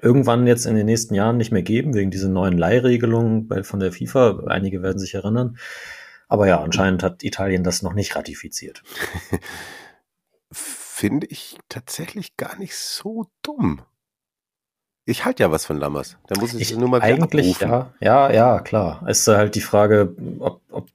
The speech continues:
Speaker 1: der denn jetzt von, äh, dem W-M-Helden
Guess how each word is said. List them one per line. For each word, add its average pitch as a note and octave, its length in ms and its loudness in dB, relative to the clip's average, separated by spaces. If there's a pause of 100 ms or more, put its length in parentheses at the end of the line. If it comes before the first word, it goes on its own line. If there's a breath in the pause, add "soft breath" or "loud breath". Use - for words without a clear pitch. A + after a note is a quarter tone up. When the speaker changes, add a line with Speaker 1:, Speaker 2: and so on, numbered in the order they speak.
(120)
Speaker 1:
der G2+ 140 6
denn G2 180 2
jetzt F#2+ 240 0
von, F#2 500 -2 (1040 loud breath)
äh, F2+ 320 -2 (920)
dem B2+ 180 2
W-M-Helden A2 680 4